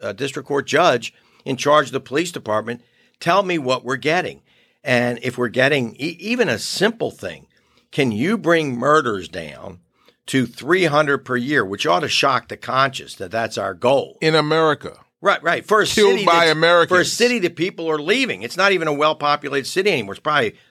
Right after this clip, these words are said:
Speaker 1: population probably like six hundred thirty-seven thousand or something now.
Speaker 2: If that.
Speaker 1: I know. It's, it, why that's so important is the place we're broadcasting this from, uh, Howard County, has over three hundred thousand citizens now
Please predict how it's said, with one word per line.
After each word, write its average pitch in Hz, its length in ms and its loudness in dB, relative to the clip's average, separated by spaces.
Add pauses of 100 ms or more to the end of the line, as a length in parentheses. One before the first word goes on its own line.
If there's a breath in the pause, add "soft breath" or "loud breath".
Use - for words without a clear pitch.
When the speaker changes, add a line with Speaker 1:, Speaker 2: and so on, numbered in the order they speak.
(120)
Speaker 1:
population 165 420 0
probably 135 180 2
like 95 120 -10
six 170 240 -4
hundred 151 220 -2
thirty-seven 135 520 -2
thousand 117 480 -2
or 80 80 -14
something 80 400 -14
now. 82 160 -16
Speaker 2:
If 139 220 2
that. 95 180 -4 (460)
Speaker 1:
I 175 100 2
know. 214 300 4
It's, 107 180 -8
it, 131 180 -8 (640)
why 208 200 2
that's 254 240 -2
so 143 140 0
important 139 500 0
is 82 300 -14 (720)
the 120 60 -4
place 208 400 -2
we're 143 100 2
broadcasting 104 840 -2
this 87 200 -14
from, 85 520 -10 (140)
uh, 107 140 -12
Howard 139 380 -2
County, 85 400 -12 (220 soft breath)
has 135 220 0
over 147 220 2
three 156 280 0
hundred 160 360 0
thousand 98 440 -4
citizens 90 580 -10
now 90 320 -8